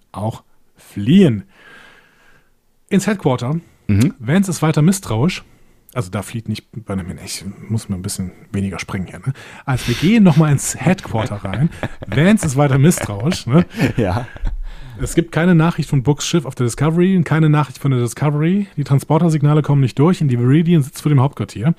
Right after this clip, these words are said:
Speaker 1: und macht gar nichts. Und damit wird ihm klar, ey, Moment,
Speaker 2: Das stimmt
Speaker 1: dann ist
Speaker 2: was nicht,
Speaker 1: Osira
Speaker 2: ja.
Speaker 1: doch auf der Discovery.
Speaker 2: Ja, genau.
Speaker 1: Hm?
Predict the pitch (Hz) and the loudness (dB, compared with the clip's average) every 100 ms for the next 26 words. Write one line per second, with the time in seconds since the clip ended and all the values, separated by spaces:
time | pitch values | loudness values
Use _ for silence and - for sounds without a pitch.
0 | - - 131 147 - 131 123 139 98 - | -4 -2 2 2 0 0 2 2 -2 -10
1 | - - - - 120 139 147 135 127 120 | -20 -20 -14 -4 0 0 -2 -6 -4 -2
2 | 123 135 - _ _ _ - 120 113 127 | -2 -4 -10 _ _ _ -10 -4 -2 -2
3 | 104 - - - - 85 - 117 151 170 | -4 -8 -20 -16 -8 -6 -2 -2 -2 -2
4 | 139 131 143 156 147 - 151 151 151 - | -2 2 2 2 0 -2 -2 0 0 0
5 | 185 220 151 117 76 73 - 69 123 196 | 2 4 2 2 -2 -4 -4 -2 2 2